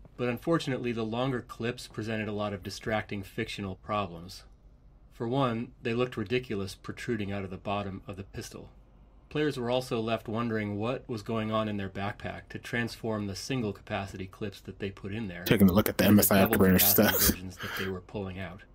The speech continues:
Speaker 1: We were also left with the sort of absurd implication that the pistol clips found in the world now magically all had to be the upgraded double-sized versions. While we did scrap the double-sized clips, the concept was still enticing. We just needed to
Speaker 2: But we still
Speaker 1: find a
Speaker 2: have
Speaker 1: better
Speaker 2: this.
Speaker 1: metaphor.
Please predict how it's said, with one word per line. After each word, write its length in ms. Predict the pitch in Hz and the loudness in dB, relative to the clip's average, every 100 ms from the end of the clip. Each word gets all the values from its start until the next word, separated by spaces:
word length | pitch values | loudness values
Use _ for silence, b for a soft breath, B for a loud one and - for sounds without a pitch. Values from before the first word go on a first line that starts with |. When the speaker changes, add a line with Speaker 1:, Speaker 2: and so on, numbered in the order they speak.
| - - - - - | -20 -20 -20 -16 -4
Speaker 1:
We 80 | |
were 160 | 131 131 | -2 0
also 240 | 143 143 | 0 0
left 260 | 135 131 127 | -2 -2 -2
with 120 | 120 | -6
the 80 | - | -6
sort 280 | 110 127 120 | -4 0 0
of 80 | 104 | 0
absurd 500 | 104 - - 127 117 | -2 -4 0 2 2
implication 640 | 113 104 - 110 107 104 | -2 -4 -4 -2 -2 -2
that 140 | 98 - | -4 -6
the 80 | 107 | -10
pistol 340 | - 127 127 | -10 -8 -8
clips 380 | - 117 104 - | -4 -4 -4 -6
found 360 | - 110 107 | -2 -2 -2
in 100 | 104 | -4
the 60 | 98 | -4
world 360 | 98 113 101 92 - | -4 -2 -2 -4 -8
now 180 | 107 107 | -6 -4
magically 520 | 107 117 117 - 107 | -2 -4 -4 -6 -6
all 200 | 110 123 | -2 -2
had 180 | 120 113 | -2 -4
to 60 | |
be 120 | 101 104 | -4 -4
the 140 | 101 120 | -4 -2
upgraded 480 | 127 - 101 95 92 | -2 -2 -2 -4 -6
double-sized 580 | 123 110 104 - 92 95 | -4 -4 -4 -4 -6 -6
versions. 480 | 101 101 87 95 - - - - | -4 -4 -4 -10 -14 -20 -20 -10
While 220 | 120 123 | -2 0
we 80 | 117 | 0
did 200 | 107 139 | 0 -2
scrap 380 | - - 120 - | -2 -2 -2 -2
the 60 | |
double-sized 580 | 110 117 101 - 104 98 | -2 -2 -2 -4 -4 -4
clips, 420 | - 131 98 - - | -4 -4 -4 -6 -14
the 100 | 117 | -12
concept 580 | - 131 131 123 104 - | -4 -2 0 -2 -6 -8
was 100 | 107 | -8
still 240 | - 113 | -4 -2
enticing. 460 | 101 - 104 98 95 - - | -2 -2 -4 -4 -6 -8 -6
We 80 | 113 | -4
just 220 | 104 - | -4 -2
needed 200 | 123 104 | 0 4
to 40 | |
Speaker 2:
But 140 | - 110 | 6 8
we 60 | |
still 200 | 127 254 | 8 8
Speaker 1:
find 40 | 165 | 8
a 40 | |
Speaker 2:
have 120 | 117 | 8
Speaker 1:
better 160 | 92 123 | 8 8
Speaker 2:
this. 260 | - - - | 8 6 4
Speaker 1:
metaphor. 260 | - - | 0 -8